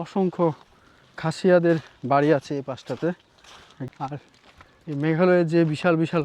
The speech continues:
পাহাড়ের যে সুন্দর ভিউটা দেখতে দেখতে এই পথ চলতে ভালোই লাগবে। আমার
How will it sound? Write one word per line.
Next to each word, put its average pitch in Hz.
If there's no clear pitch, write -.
পাহাড়ের 160
যে 143
সুন্দর 180
ভিউটা 160
দেখতে 156
দেখতে 160
এই 151
পথ 170
চলতে 175
ভালোই 143
লাগবে। 110
আমার 165